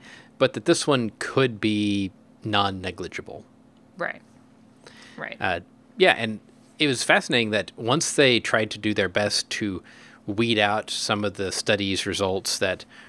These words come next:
Speaker 1: were either clearly biased or didn't fit a strict criterion that they had set, uh,
Speaker 2: Mm-hmm.
Speaker 1: they actually found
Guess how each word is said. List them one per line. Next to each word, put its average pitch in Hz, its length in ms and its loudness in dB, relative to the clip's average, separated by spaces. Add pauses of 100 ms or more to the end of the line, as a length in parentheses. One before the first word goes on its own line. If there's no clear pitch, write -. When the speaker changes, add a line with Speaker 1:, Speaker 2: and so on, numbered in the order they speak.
(160)
Speaker 1:
were 107 180 2
either 104 200 2
clearly 117 340 2
biased 98 420 2
or 107 60 -2
didn't 101 240 -2
fit - 180 -4
a 95 80 -2
strict - 360 -4
criterion 92 680 0
that 90 140 -4
they 90 100 -2
had 87 140 -4
set, 87 360 -4 (580)
uh, 185 180 -2
Speaker 2:
Mm-hmm. - 1120 -18
Speaker 1:
they 113 180 4
actually 110 540 0
found 104 360 0